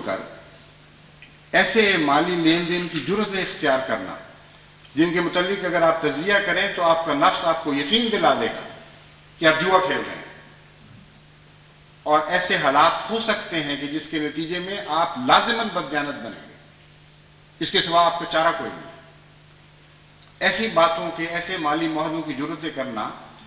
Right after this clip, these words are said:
یہ یا تو بدیانت کر سکتا ہے جس فیصلہ کر لے کہ میں نے جو کچھ بھی ہے میں نے پیسہ ضرور لینا ہے اور اپنی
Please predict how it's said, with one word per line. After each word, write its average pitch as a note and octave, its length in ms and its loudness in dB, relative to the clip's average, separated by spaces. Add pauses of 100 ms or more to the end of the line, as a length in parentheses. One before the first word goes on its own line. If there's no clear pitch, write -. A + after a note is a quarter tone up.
(320)
یہ E3 380 2 (220)
یا C3 320 4
تو F#3 80 -4 (100)
بدیانت C#3 520 -2
کر G3+ 100 -4
سکتا F3 420 -6
ہے F3+ 80 -4
جس E3+ 240 -8
فیصلہ E3+ 280 0 (100)
کر B2+ 100 -2
لے F2+ 140 -8 (1000)
کہ C#3 340 0 (120)
میں C#3 200 4
نے D#3+ 180 4
جو F3 200 2
کچھ E3 160 -6
بھی D3 180 0
ہے C#3 100 2
میں C#3+ 180 -2
نے C#3 80 -2
پیسہ C#3+ 280 -4
ضرور C3+ 320 -2
لینا C3 280 0
ہے C3 80 -4
اور B2+ 160 -4
اپنی B2 400 -8